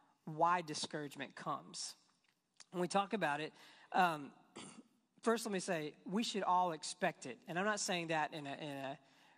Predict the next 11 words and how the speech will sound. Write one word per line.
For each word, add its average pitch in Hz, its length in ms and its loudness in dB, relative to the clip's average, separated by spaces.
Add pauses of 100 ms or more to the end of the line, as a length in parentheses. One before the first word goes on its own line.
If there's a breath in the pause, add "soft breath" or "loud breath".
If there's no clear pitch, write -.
(140)
you 131 80 -4
know, 135 120 -6
speaking 147 360 -8
some 135 360 -8
heebie-jeebies 139 720 -4
or, 127 180 -6
you 143 160 -8
know, 131 120 -6 (460)
curses 160 420 -2
over 147 240 -6
anybody. 139 580 -4